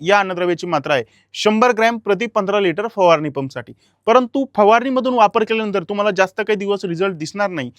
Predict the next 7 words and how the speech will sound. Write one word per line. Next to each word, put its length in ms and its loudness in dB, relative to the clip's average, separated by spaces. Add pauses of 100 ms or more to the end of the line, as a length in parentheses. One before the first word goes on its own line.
(280)
चार 120 4
पाच 200 -2
दिवस, 400 -2
दहा 220 0
दिवसापर्यंत 520 -4 (140)
कंट्रोल 320 -4
होईल. 180 -4